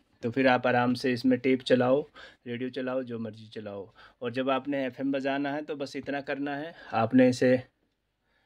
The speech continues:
tape पर select करना है और पीछे से जो है on कर देना है, आपका एफ़एम जो है बिल्कुल चल पड़ेगा। तो ऐसा है दोस्तों। तो अब दोस्तों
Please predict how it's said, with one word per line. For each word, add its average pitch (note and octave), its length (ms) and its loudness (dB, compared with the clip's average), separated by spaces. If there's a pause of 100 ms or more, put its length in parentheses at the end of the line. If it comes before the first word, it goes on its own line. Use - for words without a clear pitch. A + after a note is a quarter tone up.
(640)
tape B2+ 180 -8
पर C#3 100 -10
select C3+ 300 -8
करना C#3 300 8
है D#3 180 2 (180)
और B2 220 2
पीछे C#3+ 320 6
से C#3 160 6
जो C3 160 10
है E3 140 2 (320)
on A#2 220 4
कर A2 140 4
देना A2 260 6
है, D3 200 4 (440)
आपका A#2 320 2
एफ़एम B2 320 4
जो A#2+ 140 4
है B2 260 4 (120)
बिल्कुल A#2 400 0 (560)
चल G#2+ 200 -8
पड़ेगा। B2 420 -8 (1700)
तो A#2 180 -2 (100)
ऐसा B2 240 4
है A2 100 6
दोस्तों। G#2+ 380 -2 (2500)
तो A#2+ 300 4 (140)
अब C#3 180 6
दोस्तों D#3 400 6